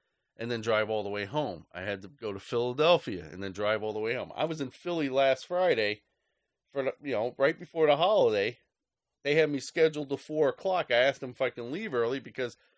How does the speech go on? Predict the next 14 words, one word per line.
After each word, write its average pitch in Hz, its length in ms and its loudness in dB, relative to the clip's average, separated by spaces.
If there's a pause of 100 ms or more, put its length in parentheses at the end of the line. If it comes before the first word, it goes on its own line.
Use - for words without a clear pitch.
(180)
we 107 100 -16
got 110 180 0
a 95 40 -4
storm 185 460 -2
coming, 131 380 -2
plus 175 280 -2
it's 139 140 -14
a 147 80 0
holiday 151 460 0
traffic. 220 640 -6
It's 147 160 -10
gonna 196 220 -2
take - 420 -10
me 135 260 -8